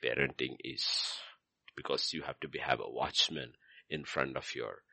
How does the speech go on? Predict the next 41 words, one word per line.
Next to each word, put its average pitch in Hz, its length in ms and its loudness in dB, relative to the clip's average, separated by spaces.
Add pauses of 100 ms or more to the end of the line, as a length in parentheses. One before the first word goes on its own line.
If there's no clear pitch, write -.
(260)
in 78 120 -2
front 65 300 -2
of - 80 -4 (100)
your, 50 320 -6 (760)
front 65 260 -2
of 64 80 -4 (100)
your 58 140 -4
home. 180 400 8 (640)
No, 202 280 -12
it's, - 280 -2
it's - 140 8
a - 40 8
serious - 380 12
business. 123 220 8
And 98 80 8
this 165 140 10
is 233 120 6
where 190 120 10
parents, 143 480 12
young 107 180 12
parents 110 400 10
who 92 80 6
are 82 100 6
listening, 92 400 8
young 87 220 6
people 95 320 -2
who 82 60 -2
are - 120 -2
listening, - 300 2
you 117 80 4
have 160 140 8
to 151 80 4
come 156 200 12
into 131 240 6
agreement 120 600 6
because - 300 4
your - 120 -2
child 82 380 8
has - 240 2
three - 300 4
parts. - 440 8